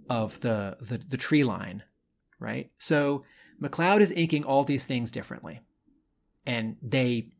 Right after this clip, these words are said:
look different. They feel different. And so, so Maria Kin's inking in issue three hundred of G I Joe, it surpasses the basic standard of, of clarity, but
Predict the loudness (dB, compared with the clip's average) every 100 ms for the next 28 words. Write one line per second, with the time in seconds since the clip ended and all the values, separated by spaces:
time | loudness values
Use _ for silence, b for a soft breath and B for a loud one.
0 | -12 2 8 8 6 -4 -4 -6 -14 -10
1 | -12 -12 -6 0 2 0 -2 -8 -10 -14
2 | -12 -6 -6 -2 0 2 0 -2 b b
3 | b b b _ -12 -4 -4 -4 -8 -16
4 | -18 -18 -10 0 4 6 4 4 4 2
5 | -2 -4 0 0 0 -2 -2 -2 -4 -6
6 | -4 -2 -2 -2 -4 -4 -2 -2 -2 -4
7 | -4 -6 _ _ _ _ _ -10 -6 -4
8 | -2 2 2 4 2 2 -4 -8 -14 -10
9 | -4 -2 2 6 6 6 2 4 4 4
10 | 2 0 -4 -8 -20 -12 -10 -10 -4 2
11 | 2 2 -2 -8 _ _ _ _ -4 -2
12 | -2 -8